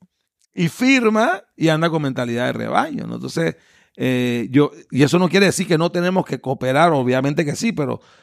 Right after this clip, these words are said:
Panamá tiene que volver a sus raíces. Tenemos que ser independientes y soberanos, buscar nuestras propias soluciones. Eh, hay que invertir en ciencia y tecnología.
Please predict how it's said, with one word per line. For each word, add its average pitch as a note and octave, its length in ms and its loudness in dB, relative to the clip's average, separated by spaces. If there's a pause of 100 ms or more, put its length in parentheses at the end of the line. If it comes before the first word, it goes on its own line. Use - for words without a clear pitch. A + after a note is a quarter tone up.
(160)
Panamá C#3+ 340 4
tiene C#3+ 260 2
que C3 480 0
volver A#2 360 0
a C3+ 60 2
sus C3 200 0
raíces. A2+ 640 -2 (880)
Tenemos B2 360 0
que B2 80 -2
ser A#2 160 0
independientes A2 1120 -2
y E3 120 -2
soberanos, D3+ 600 2
buscar B2+ 380 2
nuestras A#2+ 320 -2
propias B2 360 -2
soluciones. G#2+ 880 -6 (680)
Eh, A2 920 -2 (300)
hay C#3+ 160 0
que - 140 0
invertir C#3 480 2
en C3+ 120 0
ciencia C#3 480 0
y B2 60 0
tecnología. A2+ 840 -4